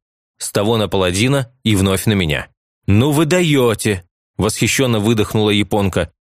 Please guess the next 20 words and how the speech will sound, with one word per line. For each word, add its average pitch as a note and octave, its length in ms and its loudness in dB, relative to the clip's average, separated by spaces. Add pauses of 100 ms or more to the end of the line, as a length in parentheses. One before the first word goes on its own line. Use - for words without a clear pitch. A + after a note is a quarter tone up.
«Левых D#3 440 2
неписей E3+ 500 2
спасать B2+ 500 -2
собрались! F#2+ 520 -2 (340)
С - 160 -8
ума G3 240 2
сойти! F#2+ 480 -4 (180)
Я F3+ 200 2
с - 100 -6
вами! A2+ 460 0
Вперёд!» D#3 560 -2 (520)
Не B2+ 160 2
дожидаясь B2 540 0
остальных, B2 640 -2
она G#2 220 0
рванула B2+ 400 0
вниз B2 300 0
по A#2 140 -2
пологому A2 520 0
склону. F2 560 -2